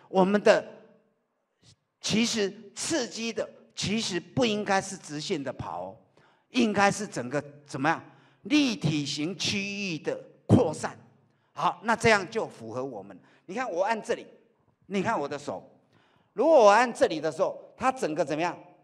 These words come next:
扩散怎么样？下来，有没有？它变成不是跑一条的，有没有？不止手，你看看我按背后的痛点，一按，它不止扩散前面，也扩散怎么样？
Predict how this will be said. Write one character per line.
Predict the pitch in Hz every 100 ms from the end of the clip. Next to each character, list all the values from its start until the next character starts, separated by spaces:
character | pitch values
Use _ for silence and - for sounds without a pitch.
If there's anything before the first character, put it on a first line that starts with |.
| _ _ _
扩 | - 269 214
散 | 254 170
怎 | 143
么 | 156
样？ | 143 - _ _ _
下 | - - 214 139
来， | 104 110
有 | 175
没 | 226
有？ | 220 - - _ _ _
它 | 240 269
变 | - - 320 240
成 | 208 208
不 | 202
是 | 247
跑 | - 147 139 -
一 | 262
条 | 196 151 123
的， | 139 135
有 | 156
没 | 208
有？ | 208 - - _ _ _ - _ _
不 | -
止 | 359 220
手， | 180 135 113 - - _ _ _ _
你 | 175
看 | 185 233
看 | 208 - - _ _ _
我 | 165 170 175 175 -
按 | - 254 208 165 _ _ _
背 | 269 214
后 | 240 190
的 | 175 160 - _ _
痛 | 254 165
点， | 139 98 - _
一 | - 254
按， | 262 226 - _ _ _ -
它 | 269
不 | 269
止 | 320 190
扩 | - 262 214
散 | 247 175 131
前 | - 170
面， | 226 240 - - - _ _ _ _
也 | - 170
扩 | - 262 233
散 | 254 190
怎 | 160
么 |
样？ | 208 190